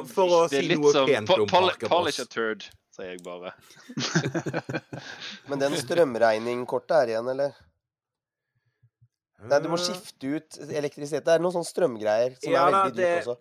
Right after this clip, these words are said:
Speaker 1: eh, altså, vi har både gata asfalteres, og så
Speaker 3: Ja.
Speaker 1: er det et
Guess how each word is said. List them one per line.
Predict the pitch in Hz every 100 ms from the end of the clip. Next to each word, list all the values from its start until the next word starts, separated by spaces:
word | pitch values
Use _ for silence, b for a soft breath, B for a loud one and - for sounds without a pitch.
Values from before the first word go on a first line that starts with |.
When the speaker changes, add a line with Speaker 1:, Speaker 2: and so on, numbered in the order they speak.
| 139
Speaker 1:
eh, | 165 170
altså, | 165 175
vi | 170 170
har | 156
både | 151 185 180 170 135
gata | 143 147 - 123
asfalteres, | 135 - 127 - 123 98 160 165 -
og | - 143
så | - 147
Speaker 3:
Ja. | 151 143 117
Speaker 1:
er |
det | 104 104 104 107 -
et | 127